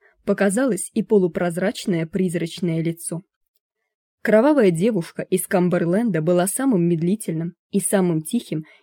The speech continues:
из заточённых в колонном зале призраков. Она бесшумно приблизилась, бесшумно обхватила сэра Руперта за шею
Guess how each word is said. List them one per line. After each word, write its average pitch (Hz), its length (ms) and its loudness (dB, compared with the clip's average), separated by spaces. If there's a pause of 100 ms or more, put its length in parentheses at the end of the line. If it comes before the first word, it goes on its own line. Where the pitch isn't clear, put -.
(120)
из 180 220 0
заточённых 185 840 -2
в - 60 -20
колонном 160 480 0
зале 165 300 0
призраков. - 560 -6 (760)
Она 196 220 4
бесшумно 180 540 2
приблизилась, 170 760 -4 (400)
бесшумно 202 560 4
обхватила 180 720 0
сэра 170 340 0
Руперта 175 460 -4
за 165 160 -2
шею 180 400 -2